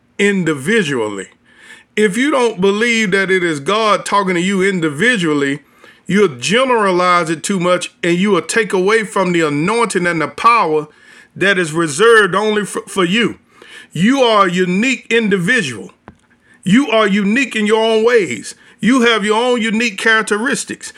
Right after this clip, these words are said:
You have your own unique D N A. You have your own unique fingerprint.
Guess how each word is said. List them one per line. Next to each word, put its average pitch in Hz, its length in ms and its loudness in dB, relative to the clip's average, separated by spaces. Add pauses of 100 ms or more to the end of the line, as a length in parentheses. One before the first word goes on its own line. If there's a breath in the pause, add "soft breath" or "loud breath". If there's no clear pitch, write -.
(160 loud breath)
You 247 220 2
have 220 160 2
your 214 100 2
own 240 240 0
unique 226 380 -2
D 233 200 0
N 233 120 0
A. 226 260 -2 (240 loud breath)
You 233 220 2
have 233 160 2
your 214 180 2
own 233 200 0
unique 226 340 -2
fingerprint. 233 680 -2